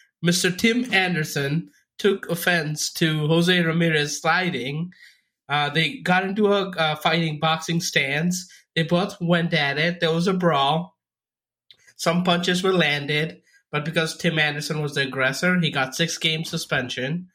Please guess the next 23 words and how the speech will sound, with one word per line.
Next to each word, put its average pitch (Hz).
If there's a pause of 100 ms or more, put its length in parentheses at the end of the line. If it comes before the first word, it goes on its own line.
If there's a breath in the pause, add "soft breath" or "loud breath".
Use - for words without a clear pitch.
(440 soft breath)
Mister 165
Jose 190
Ramirez, 180
who 151
was 135 (180)
also 143 (260 soft breath)
throwing 156
punches, 139
I 131
think 143
he 143
landed 147
one, 139 (220 loud breath)
got 151
three 175
games 156
suspended. 147 (340 soft breath)
Both 185
managers, 160
Grifol, 147 (340 soft breath)
uh, 131
and, 156
uh, 135